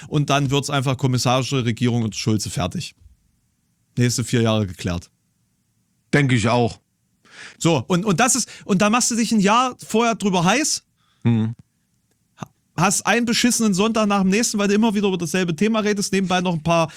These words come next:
Speaker 1: Gemüsehändler anguckst, die von Drohnen zerfetzt worden sind. Was, was bringt das? Was, was bringt das alles?
Speaker 2: Hm, hm.
Speaker 1: Bringt es uns irgendwie weiter als Menschen, Einzelne, die jetzt nicht im Außenministerium arbeiten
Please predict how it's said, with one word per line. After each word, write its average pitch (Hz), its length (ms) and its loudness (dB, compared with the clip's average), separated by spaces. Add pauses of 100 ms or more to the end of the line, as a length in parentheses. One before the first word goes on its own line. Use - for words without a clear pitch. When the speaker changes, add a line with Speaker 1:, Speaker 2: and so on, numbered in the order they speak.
(280)
Speaker 1:
Gemüsehändler 208 720 2
anguckst, 208 400 -2
die 185 80 0
von 160 160 0
Drohnen 190 260 2
zerfetzt 208 460 -2
worden 196 200 0
sind. 185 160 -2
Was, 214 200 -2
was 233 160 -2
bringt 330 240 -4
das? 170 180 -2
Was, 254 320 0
was 262 240 -2
bringt 185 320 -2
das 131 160 -2
alles? - 380 -2 (180)
Speaker 2:
Hm, 101 300 -4 (260)
hm. 101 160 -4
Speaker 1:
Bringt 254 240 -2
es 220 140 -2
uns 226 160 -4
irgendwie 233 400 0
weiter 160 400 0 (120)
als 139 200 -2
Menschen, 143 400 -2 (120)
Einzelne, 139 480 0 (640)
die 165 120 4
jetzt 170 200 0
nicht 202 260 0
im 175 200 2 (240)
Außenministerium 170 800 2
arbeiten 113 400 0